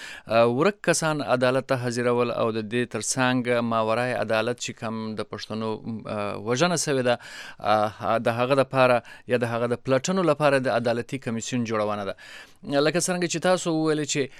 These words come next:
آ، د دې جنګ په وخت کې په، د، د پاکستان په بېلابېلو برخو کې د پښتنو سره ځورونه روانه وه، د ترهګر په توګه د هغوی پېژندګلوي نه یوازې دا چې په پاکستان کې دننه، بلکې په ټوله سیمه کې او بیا په نړۍ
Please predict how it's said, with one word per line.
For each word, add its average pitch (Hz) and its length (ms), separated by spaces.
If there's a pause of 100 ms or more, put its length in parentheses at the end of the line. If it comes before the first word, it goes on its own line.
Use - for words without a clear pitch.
(180)
آ، 135 320 (500)
د 135 280
دې 151 120 (160)
جنګ 175 300
په 175 60 (440)
وخت 147 420
کې 117 340
په، 127 60 (140)
د، 123 120 (200)
د - 80
پاکستان 123 440
په 160 80
بېلابېلو 143 560
برخو 156 420
کې 131 240
د 113 180 (560)
پښتنو 135 520
سره 127 320
ځورونه 127 640
روانه 120 420
وه، 113 160 (100)
د 117 260
ترهګر 127 500
په 139 140
توګه 127 300
د 120 60
هغوی 120 320
پېژندګلوي 120 760
نه 135 220
یوازې 127 280
دا 131 100
چې 127 60
په 135 80
پاکستان 131 560
کې 135 60
دننه، 127 320
بلکې 123 240
په 120 120
ټوله 123 240
سیمه 139 260
کې 123 120
او 123 200
بیا 117 140
په 123 100
نړۍ 127 260